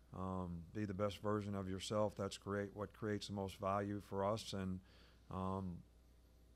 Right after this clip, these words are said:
so hopefully they play that way all the time, uh, because the score really doesn't matter. When somebody looks at you and evaluates you as a player,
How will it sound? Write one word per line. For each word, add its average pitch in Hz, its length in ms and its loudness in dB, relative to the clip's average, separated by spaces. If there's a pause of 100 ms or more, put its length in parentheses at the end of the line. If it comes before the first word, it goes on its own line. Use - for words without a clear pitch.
(420)
so 113 400 4 (180)
hopefully 117 640 4 (480)
they 107 140 4
play 117 240 4
that 104 180 4
way 107 180 4
all 107 160 6
the 101 80 -4
time, 82 340 -8 (640)
uh, 87 180 0
because 92 380 0
the 90 80 -6
score 104 280 2
really 95 200 2
doesn't 92 340 -2
matter. 98 320 0
When 90 160 -2
somebody 110 380 0
looks 107 320 0
at 113 140 -6
you 113 160 2
and 101 80 0
evaluates 104 680 0
you 104 120 -2
as 87 120 -4
a 82 40 -10
player, 107 460 -4